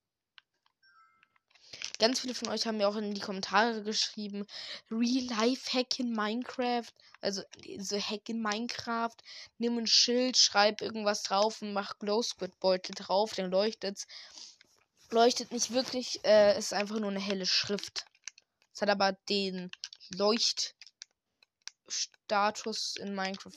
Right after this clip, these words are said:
von null. Es leuchtet nicht wirklich, sondern die Schrift ist sehr gut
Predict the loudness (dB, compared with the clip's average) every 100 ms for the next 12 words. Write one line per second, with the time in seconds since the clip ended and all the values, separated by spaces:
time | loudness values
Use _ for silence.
0 | -14 -12 -12 -16 -18 -16 -12 -10 -10 -12
1 | -16 -18 -20 -20 _ -20 _ _ _ _
2 | -12 2 2 2 -6 -8 -4 -4 -4 -10
3 | -10 -8 -8 -8 -10 -16 -14 -12 -12 -14